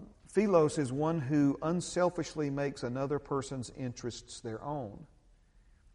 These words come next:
Again, this word is translated friend. Philia, friendship, from the original language, is the quality that brings two people together to share common interests.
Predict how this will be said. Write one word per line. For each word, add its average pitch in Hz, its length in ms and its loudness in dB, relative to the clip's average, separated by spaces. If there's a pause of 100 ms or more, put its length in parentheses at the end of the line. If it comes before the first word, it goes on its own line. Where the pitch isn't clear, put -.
(300)
Again, 120 280 -2
this 123 220 -2
word 127 220 0
is 120 80 -6
translated 117 560 -6
friend. 123 300 -6
Philia, 131 440 0
friendship, 127 800 -4 (1120)
from 135 160 -2
the 127 80 0
original 131 320 0
language, 131 460 0
is 127 160 -2
the 127 100 -4
quality 170 480 0
that 165 160 4
brings 143 260 -2
two 190 220 -2
people 180 320 -2
together 131 460 0
to 131 180 -2
share 139 600 0
common 131 580 -8
interests. - 840 -10